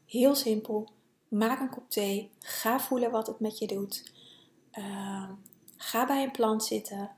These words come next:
Ga voelen wat het met je doet. Ga kijken of je ermee kan communiceren.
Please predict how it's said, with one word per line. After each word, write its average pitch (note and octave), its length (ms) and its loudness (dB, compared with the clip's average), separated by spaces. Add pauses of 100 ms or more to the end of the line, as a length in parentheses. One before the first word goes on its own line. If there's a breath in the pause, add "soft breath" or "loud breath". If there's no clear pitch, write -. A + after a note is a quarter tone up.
Ga - 380 -2
voelen B3+ 320 0
wat A#3 140 -2
het A3+ 140 -8
met G#3+ 180 -4
je G#3+ 80 -8
doet. F#3+ 380 -8 (440 loud breath)
Ga - 240 -8
kijken G#3 340 -4
of G#3+ 100 -8
je A3+ 60 -6
ermee A3 180 -2
kan A3+ 180 -4
communiceren. A3 1000 -2